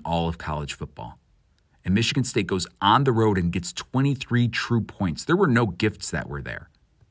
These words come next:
And it honestly wasn't that Peyton Thorne was amazing. It was the fact that Michigan State's running game,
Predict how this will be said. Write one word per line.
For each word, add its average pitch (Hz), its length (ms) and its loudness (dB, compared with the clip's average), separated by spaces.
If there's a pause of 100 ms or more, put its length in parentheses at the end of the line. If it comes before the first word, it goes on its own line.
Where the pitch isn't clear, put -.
(800)
And 160 140 6
it 165 120 6
honestly 269 460 4
wasn't 98 540 2 (800)
that 110 200 2
Peyton 131 360 0
Thorne 135 360 2
was 143 140 2
amazing. 180 580 2 (1300)
It 160 140 2
was 156 160 4
the 156 80 2
fact 180 340 4
that 233 140 2
Michigan 156 420 2
State's 180 380 2
running 110 420 4
game, 65 420 -6